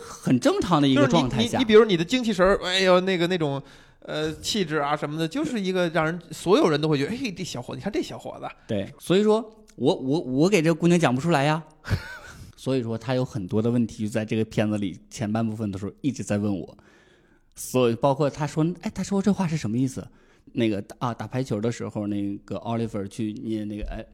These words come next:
Speaker 2: 捏了他的那个
Speaker 1: 那个肩，
Speaker 2: 肩膀。
Speaker 1: 对。
Speaker 2: 嗯。
Speaker 1: 然后我说：“你看看，他这不在，正在他是”
Speaker 2: 试探他。
Speaker 1: 对。然后他说：“你从哪看出他试探来了？他不，不就是正常的捏一下吗？”我说：“你，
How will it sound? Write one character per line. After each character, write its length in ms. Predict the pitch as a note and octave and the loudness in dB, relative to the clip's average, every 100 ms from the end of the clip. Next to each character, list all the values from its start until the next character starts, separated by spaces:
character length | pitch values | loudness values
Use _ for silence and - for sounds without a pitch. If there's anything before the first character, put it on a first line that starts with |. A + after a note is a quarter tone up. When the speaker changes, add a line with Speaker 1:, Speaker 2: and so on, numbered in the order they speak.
| _ | _
Speaker 2:
捏 200 | D#3 C#3+ | -2 0
了 100 | C#3 | 2
他 120 | B2+ | 2
的 160 | B2+ B2+ | 0 0
那 120 | B2+ | -2
个 180 | B2 A#2+ | -2 0
Speaker 1:
那 180 | C3+ C3 | 4 4
个 80 | A#2 | 6
肩， 100 | D3+ | 6
Speaker 2:
肩 160 | B2 | 6
膀。 200 | B2 B2 - - | 6 0 -4 2
Speaker 1:
对。 160 | C3+ | 4
Speaker 2:
嗯。 140 | G2+ - - - _ | 4 -2 -20 -20 _
Speaker 1:
然 160 | G#2+ A2 | -4 0
后 140 | C3 | 2
我 140 | G#2+ | 0
说 120 | F#2+ A#2 | 0 -4
：“你 120 | G2 | -4
看 200 | G2+ A2+ | -6 -6
看， 160 | G#2+ G2+ | -6 -8
他 140 | - | -8
这 80 | A#2 | -6
不 100 | G#2+ | -6
在， 220 | - A2+ - _ _ | -6 -6 -8 _ _
正 180 | - B2+ | -6 -4
在 120 | A2 | -4
他 160 | G#2 A#2 | -6 -8
是” 180 | - C#3+ - - - _ - | -10 -14 -14 -18 -18 _ -14
Speaker 2:
试 200 | - E3 | 0 2
探 160 | C3+ A2+ | 2 -2
他。 160 | A#2 - | -6 -2
Speaker 1:
对。 180 | B2 G2 - - _ _ _ | 2 2 -2 -20 _ _ _
然 140 | A2 | -4
后 80 | B2+ | -2
他 100 | C#3 | -2
说 160 | D3 D3+ - _ _ - | -2 -4 -10 _ _ 0
：“你 100 | C3+ | 0
从 160 | F#3 | 4
哪 140 | A#3+ A#2+ | 2 4
看 160 | F3 | 4
出 100 | D#3 | 6
他 100 | C#3 | 6
试 200 | C3 - | 2 2
探 160 | C3+ A#2 | 2 2
来 100 | G2 | 0
了？ 140 | G2+ - - | -4 -8 -2
他 100 | C4 | -2
不， 140 | B3 D3+ F#3 | -2 -8 -8
不 200 | E3+ - | -8 0
就 200 | F#3+ C4+ | 4 4
是 80 | A#3 - | 0 -4
正 160 | C#4 | -4
常 160 | A3+ E3 | -2 0
的 100 | F3+ | 0
捏 240 | F#3+ G#3 | 0 -2
一 40 | F3 | -2
下 140 | C#3 | -4
吗？” 160 | G#2+ G2 - _ _ _ _ | -6 -10 -18 _ _ _ _
我 100 | E3 | -6
说 260 | F3 A3 G#3 - - | -2 -2 -4 -16 -2
：“你， 180 | D3+ D3 | 2 2